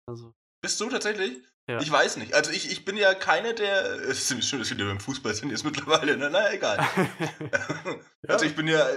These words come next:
Speaker 2: jetzt keiner, der sagt, äh, internationalen deutschen Mannschaft die Daumen drücken. Finde ich Bullshit, ganz ehrlich. Ich mag Bayern halt auch überhaupt nicht.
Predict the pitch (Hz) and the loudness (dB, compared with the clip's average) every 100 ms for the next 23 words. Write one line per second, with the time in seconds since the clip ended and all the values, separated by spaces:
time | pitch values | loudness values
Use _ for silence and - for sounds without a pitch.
0 | 127 147 - - 131 175 165 156 156 156 | 0 0 -2 2 2 2 2 0 0 0
1 | 131 131 107 127 123 104 117 151 127 151 | 0 -2 -4 -4 -4 -6 -4 -4 -4 -4
2 | 160 139 139 127 127 127 123 139 202 220 | -2 -2 0 2 2 2 0 0 0 -2
3 | 214 208 220 220 226 214 - - - 90 | 0 0 2 -2 -6 -8 -10 -12 -8 -4
4 | 101 98 98 - 78 101 92 87 92 87 | -4 -4 -8 -6 -4 -4 -4 -4 -4 -2
5 | 90 101 90 - 101 104 104 104 110 127 | 0 0 -2 -6 -6 -4 -2 -2 -6 -8